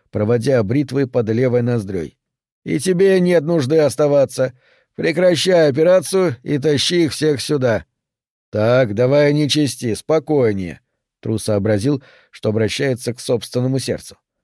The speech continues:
«Турне заканчивается через шесть дней, считая сегодняшний. И осталось всего два концерта — в Далласе пятнадцатого и в Остине шестнадцатого.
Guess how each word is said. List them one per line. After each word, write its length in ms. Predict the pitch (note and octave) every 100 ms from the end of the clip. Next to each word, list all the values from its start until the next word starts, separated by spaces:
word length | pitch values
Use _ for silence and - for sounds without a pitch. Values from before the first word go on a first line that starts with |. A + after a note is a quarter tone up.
| _ _ _
«Турне 400 | - C#3+ F#3+ G#3
заканчивается 840 | E3+ D#3 F3+ F3+ C#3+ E3 E3 - D#3
через 300 | - D#3 C#3+
шесть 300 | - D#3 C3+
дней, 340 | D#3 C3 - _ _
считая 400 | - D3 B2+ A#2+
сегодняшний. 680 | A2 D3 B2+ F#2+ - E2+ C#2+ _ _ _ _
И 100 | -
осталось 460 | C#3+ - G#3 F3+ -
всего 280 | - D#3+
два 200 | D#3 E3
концерта — 600 | D3+ D#3 C3 C3 A2+ A2 - _ _ _
в 120 | G#2+
Далласе 400 | C#3 G3 F3 C3+
пятнадцатого 680 | B2+ A2 B2+ A2+ - B2 A#2+ _ _ -
и 140 | F#3
в 120 | F3
Остине 400 | F3 C#3 D#3 D3+
шестнадцатого. 720 | C3 B2 B2 A2 - G2 F2